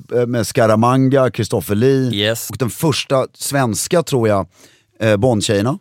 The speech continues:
Speaker 1: Du har två. Britt Ekland och, eh, Maud, ehm,
Speaker 2: Adams.
Speaker 1: Adams. Ja, men den filmen, den var häftig för mycket one-liners och så här, men inte ett epos riktigt.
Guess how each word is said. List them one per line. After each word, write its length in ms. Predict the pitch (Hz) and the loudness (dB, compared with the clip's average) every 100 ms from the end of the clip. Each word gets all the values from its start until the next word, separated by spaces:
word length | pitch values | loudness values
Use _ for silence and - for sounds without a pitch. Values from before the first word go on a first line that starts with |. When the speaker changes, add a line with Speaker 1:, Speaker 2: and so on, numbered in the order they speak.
| _ _ _ _ _ | _ _ _ _ _
Speaker 1:
Du 100 | - | -4
har 80 | 123 | -2
två. 360 | - 131 135 - _ _ | -2 -2 -2 -2 _ _
Britt 260 | 98 131 127 | -2 0 2
Ekland 540 | 139 101 127 120 120 110 - | 0 0 0 0 -2 -4 -2
och, 420 | 123 110 - - | 0 0 -2 -6
eh, 140 | 107 104 | -2 -2
Maud, 520 | 98 110 110 104 90 | -2 0 2 0 0
ehm, 360 | 98 90 92 92 | 0 0 -2 -4
Speaker 2:
Adams. 280 | - 92 101 | -4 -4 -2
Speaker 1:
Adams. 420 | 90 73 - - _ _ - _ _ | -2 -4 -10 -16 _ _ -20 _ _
Ja, 100 | 151 | 0
men 100 | 185 | 2
den 160 | 196 175 | 2 2
filmen, 400 | 170 143 143 160 | 2 0 -2 0
den 120 | 185 | 2
var 80 | 180 | 4
häftig 520 | 180 160 - 135 120 | 2 0 -2 -2 -2
för 120 | 143 | -2
mycket 240 | 139 123 120 | -2 0 0
one-liners 500 | 117 107 104 101 90 | 2 4 2 2 -2
och 60 | |
så 120 | 82 98 | -4 -4
här, 80 | |
men 140 | 92 110 | -2 0
inte 460 | 139 - 131 117 - _ _ | -2 0 0 -2 -4 _ _
ett 180 | 123 - | -10 -2
epos 400 | 131 - 62 - | -2 -2 -6 -14
riktigt. 240 | - - | -16 -20